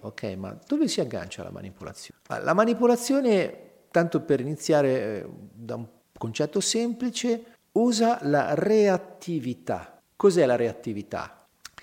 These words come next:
È la nostra capacità di reagire. Cioè, noi abbiamo una mente razionale, ok, che valuta, soppesa e quindi può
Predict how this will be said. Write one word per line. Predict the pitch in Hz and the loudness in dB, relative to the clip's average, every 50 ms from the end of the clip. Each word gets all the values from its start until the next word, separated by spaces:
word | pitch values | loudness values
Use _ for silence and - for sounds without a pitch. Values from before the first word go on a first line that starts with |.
| - - - - _ - | -20 -20 -20 -20 _ -2
È | - 151 151 | 2 2 4
la | 147 139 | 4 4
nostra | 147 165 185 196 185 - - 202 202 | 4 4 2 2 0 -2 -2 -2 -2
capacità | - - 208 - - 196 190 - 202 185 - 135 117 113 | 0 -2 -2 2 2 0 0 0 -4 -2 0 2 0 0
di | 110 110 110 | 0 -2 -4
reagire. | 107 110 101 101 98 - 92 87 85 - 104 104 _ _ _ _ _ _ | -4 -4 -4 -6 -8 -10 -12 -12 -12 -14 -14 -16 _ _ _ _ _ _
Cioè, | - 156 139 113 85 - - - - _ _ _ | 0 2 2 2 2 -2 -8 -18 -20 _ _ _
noi | - 151 175 | -2 0 0
abbiamo | 165 139 151 147 147 151 | 0 4 4 4 4 4
una | 165 160 147 | 2 0 0
mente | 135 131 127 123 - 127 | 0 0 -4 -4 -4 -2
razionale, | 113 123 117 - - 131 117 104 98 95 92 98 110 104 - _ _ - | -2 -2 -4 -4 -6 -6 -6 -4 -4 -6 -6 -8 -10 -12 -16 _ _ -20
ok, | - - - 113 98 92 - - _ _ _ _ | -14 -8 -6 -6 -6 -6 -12 -18 _ _ _ _
che | - - 123 117 117 101 - - - _ _ _ - | -8 -6 -4 -4 -4 -4 -8 -12 -20 _ _ _ -14
valuta, | 117 113 117 104 104 107 113 127 - - 156 165 165 | -4 -2 0 0 0 -2 -4 -6 -2 0 0 0 0
soppesa | 160 - - 147 143 - - - 110 98 98 104 113 135 147 156 160 - - 95 | -2 -4 -6 -8 -8 -8 -8 -8 -6 -6 -6 -8 -6 -6 -4 -4 -4 -6 -8 -12
e | 92 95 117 - | -14 -16 -16 -18
quindi | _ - 117 107 101 92 95 90 82 - 98 _ | _ -10 -10 -10 -10 -10 -12 -12 -14 -14 -18 _
può | - 110 107 101 | -8 -6 -6 -6